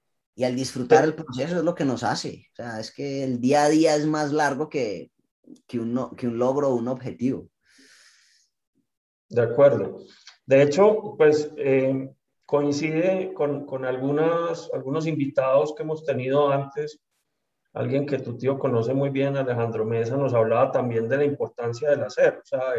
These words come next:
Speaker 2: de, desde la perspectiva, digamos, de las empresas o de las organizaciones,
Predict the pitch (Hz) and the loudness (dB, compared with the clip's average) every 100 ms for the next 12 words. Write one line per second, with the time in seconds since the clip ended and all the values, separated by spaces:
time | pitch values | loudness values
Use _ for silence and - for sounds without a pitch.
0 | 117 120 - 120 120 120 123 _ _ _ | -4 -8 -6 -4 -2 -4 -10 _ _ _
1 | _ - 123 131 127 139 135 139 - 131 | _ -4 2 4 4 6 6 4 2 -2
2 | - 143 156 156 139 151 160 151 147 151 | -2 2 6 6 4 2 0 2 2 0
3 | 160 160 165 156 147 156 143 135 135 143 | -4 -2 0 0 -2 -4 -4 -4 -4 -4
4 | 147 160 156 165 165 151 143 156 156 | -4 -4 -4 -6 -2 0 0 -4 -10